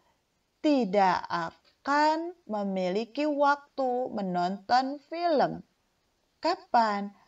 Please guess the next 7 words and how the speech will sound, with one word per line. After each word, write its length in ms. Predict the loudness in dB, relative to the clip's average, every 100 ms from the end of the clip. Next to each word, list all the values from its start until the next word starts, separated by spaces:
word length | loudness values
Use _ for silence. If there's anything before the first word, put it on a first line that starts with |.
| 0
By 400 | 8 10 10 6
five 480 | -2 2 6 6 4 0 0
o'clock 720 | 0 -2 -4 -2 0 -2 -8
Saturday. 880 | -14 -12 -12 -8 -8 -6 -6 -8 -14 _ _
Menjelang 720 | -4 0 2 4 6 4 0
jam 240 | 0 0 0
lima 640 | -2 -2 0 0 0 -4